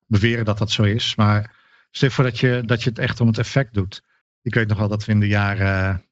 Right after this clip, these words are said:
tachtig, negentig, toen waren we al bezig om van Nederland, eh, zeg maar, eh, de concurrentiepositie in gevaar te brengen door het allemaal zo perfect te doen. Terwijl op elke, elk product wat we hier stopten met maken,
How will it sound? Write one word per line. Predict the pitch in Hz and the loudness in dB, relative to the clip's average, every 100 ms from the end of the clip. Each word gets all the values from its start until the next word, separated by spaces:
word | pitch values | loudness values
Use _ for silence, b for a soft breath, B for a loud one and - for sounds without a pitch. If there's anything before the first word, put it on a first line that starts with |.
| _ _ | _ _
tachtig, | 127 120 - 107 | -4 -2 -2 2
negentig, | 107 139 - 110 110 - | 4 4 2 2 0 0
toen | - | 2
waren | 101 98 | 2 2
we | 95 | 0
al | 92 | 2
bezig | 98 110 - 110 - - | 2 0 -2 -6 -6 0
om | 104 | 0
van | 92 101 | 4 4
Nederland, | 104 110 107 98 98 95 - | 6 4 4 2 0 -2 0
eh, | 110 98 98 98 107 B B B | 2 2 2 -2 -4 B B B
zeg | - - 104 | -4 -2 2
maar, | 107 98 98 95 | 4 4 2 2
eh, | 95 95 95 87 | 2 2 0 -2
de | - | -2
concurrentiepositie | 107 104 117 117 - 104 113 104 - 101 98 | 2 2 2 0 -2 -2 0 0 0 2 2
in | 101 92 | 2 2
gevaar | - 101 98 | 2 0 0
te | 104 | 0
brengen | 98 95 101 | 2 2 2
door | 98 98 | 2 0
het | 98 | 0
allemaal | 107 95 | 0 0
zo | - 107 | 0 0
perfect | 104 - 135 | 0 -2 -2
te | - | -2
doen. | 95 87 117 - _ _ _ - | -2 0 0 -4 _ _ _ -2
Terwijl | 110 104 104 - _ | 0 0 -2 -8 _
op | 113 | -6
elke, | 107 127 135 123 117 107 104 107 - | 0 0 0 0 0 2 0 -2 -4
elk | 120 120 | -4 -4
product | - 104 117 113 | -4 0 0 0
wat | 107 | 0
we | - | 2
hier | 104 | 2
stopten | 107 - 143 - 113 | 2 0 -2 2 0
met | 101 | 2
maken, | 98 90 90 - 135 | 0 2 0 0 -2